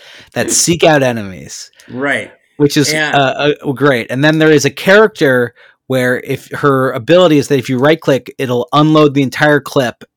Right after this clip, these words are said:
Speaker 1: uh, all at once. So basically,
Speaker 2: Oh.
Speaker 1: it's just shooting out all of the bats in the clip, and they
Speaker 2: <laughs>
Speaker 1: all seek bad guys right away.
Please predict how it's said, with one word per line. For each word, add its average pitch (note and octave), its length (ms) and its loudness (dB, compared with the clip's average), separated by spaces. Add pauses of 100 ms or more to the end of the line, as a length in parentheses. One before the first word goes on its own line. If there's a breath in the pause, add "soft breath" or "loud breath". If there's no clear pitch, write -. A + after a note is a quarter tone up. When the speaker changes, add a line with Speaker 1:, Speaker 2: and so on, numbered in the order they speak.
Speaker 1:
uh, A#2+ 160 -6
all C3 160 -2
at A2 100 -4
once. A2+ 440 -12 (600 soft breath)
So - 180 -2
basically, E3 720 2
Speaker 2:
Oh. B2+ 60 -2
Speaker 1:
it's - 160 -6
just C3+ 180 0
shooting E3 500 2
out C#3+ 280 0
all C3+ 240 2
of C#3 100 -2
the C#3 80 -2
bats A2+ 720 -4 (220)
in C3+ 160 -2
the B2+ 60 -6
clip, C3 260 -4
and B2+ 120 -4
they C3+ 60 0
Speaker 2:
<laughs> C3+ 160 0
Speaker 1:
all D3 220 4
seek - 480 -2
bad B2 240 -2
guys A#2 280 -6
right A2 300 -6
away. F#2+ 540 -12